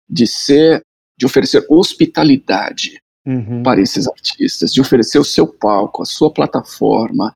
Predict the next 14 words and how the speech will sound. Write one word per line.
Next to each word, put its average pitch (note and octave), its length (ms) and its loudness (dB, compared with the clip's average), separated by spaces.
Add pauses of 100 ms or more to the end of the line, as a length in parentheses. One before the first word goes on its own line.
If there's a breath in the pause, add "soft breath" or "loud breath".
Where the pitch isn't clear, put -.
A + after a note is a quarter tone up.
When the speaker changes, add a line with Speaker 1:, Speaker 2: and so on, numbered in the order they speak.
(220)
Speaker 1:
e B2+ 560 6
eu D3 140 4
acho C#3+ 160 0
que - 80 -4
aí C#3 160 4
você - 280 -2
tem - 220 2
um, G#3 180 2 (160)
tem - 120 -4
um G#3 40 0
relacionamento C3 840 2
e - 40 -18
tudo - 200 -4
mais. B2 220 2